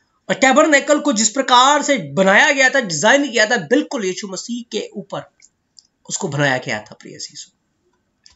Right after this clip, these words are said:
तो वो अपने दाहिने हाथ में सात तारे लिए हुए था, और सात जो तारे हैं, वो प्रकाशित वाक्य एक अध्याय बीस वचन बताता है कि वो जो सात तारे हैं, वो कलीसिया के सात दूत हैं, सात स्वर्गदूत हैं,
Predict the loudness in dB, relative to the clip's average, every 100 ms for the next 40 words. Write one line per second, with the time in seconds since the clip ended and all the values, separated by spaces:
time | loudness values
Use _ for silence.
0 | -20 -20 -10 2 4 4 4 4 2 0
1 | 0 2 2 2 0 4 4 4 2 0
2 | 2 0 2 4 4 2 0 2 0 0
3 | 0 2 2 0 -10 0 2 2 0 0
4 | 2 2 0 -10 -12 -4 -2 0 0 0
5 | -2 -2 -2 0 -6 -2 -2 -2 -2 0
6 | 0 2 2 2 0 -2 -2 0 0 -2
7 | 0 0 4 4 4 2 -10 -8 -4 -2
8 | 0 2 4 2 2 0 0 -2 -2 -2
9 | -2 -8 -6 -6 -2 -2 2 2 2 -2
10 | -6 -6 -8 -16 -20 _ _ _ _ _
11 | _ _ _ _ -2 2 2 0 -4 -2
12 | -2 -4 -8 -4 0 0 -2